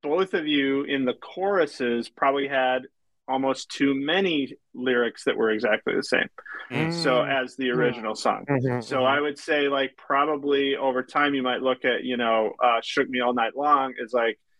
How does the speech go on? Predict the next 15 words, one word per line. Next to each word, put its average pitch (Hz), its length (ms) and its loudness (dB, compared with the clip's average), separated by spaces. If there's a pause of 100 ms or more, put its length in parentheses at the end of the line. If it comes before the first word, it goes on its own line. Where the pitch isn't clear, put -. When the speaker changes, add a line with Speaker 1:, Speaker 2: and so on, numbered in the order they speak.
(280)
Speaker 1:
okay, 120 300 2
Bram, 123 420 -2
you 135 120 0
know, 110 160 0
is 131 240 2
there 135 240 2
another, 127 680 0
is 131 160 -6
there 131 160 0
another 127 320 0
phrase 123 440 -2
there 120 260 2
in 110 80 -6
the 110 80 -12
second 127 320 0